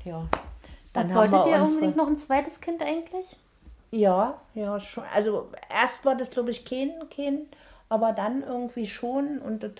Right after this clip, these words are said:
Speaker 1: hat, ja, ziemlich, naja, fast anderthalb Jahre, bis es dann
Speaker 2: Hm.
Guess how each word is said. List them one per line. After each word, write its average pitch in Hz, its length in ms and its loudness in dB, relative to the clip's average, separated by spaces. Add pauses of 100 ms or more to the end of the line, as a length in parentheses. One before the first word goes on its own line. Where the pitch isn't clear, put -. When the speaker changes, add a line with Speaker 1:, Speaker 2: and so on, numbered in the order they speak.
Speaker 1:
hat, 202 100 -8 (240)
ja, 196 380 -4 (160)
ziemlich, 202 420 -8 (1700)
naja, 202 380 -2
fast - 420 -10
anderthalb 208 540 -2
Jahre, 226 460 0 (200)
bis 196 200 -10
es 196 180 -12
dann 185 240 -8
Speaker 2:
Hm. 226 260 2